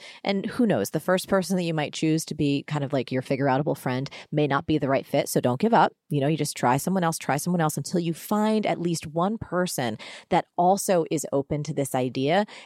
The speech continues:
and you can support each other. You know, in my life right now, honestly, i-, my team, everyone that I work with, they live and breathe this philosophy.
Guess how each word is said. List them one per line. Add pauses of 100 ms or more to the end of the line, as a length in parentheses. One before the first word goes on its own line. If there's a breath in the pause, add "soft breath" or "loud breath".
and
you
can
support
each
other.
You
know,
in
my
life
right
now, (400 loud breath)
honestly,
i-, (100)
my
team,
everyone
that
I
work
with, (680)
they
live
and
breathe
this
philosophy.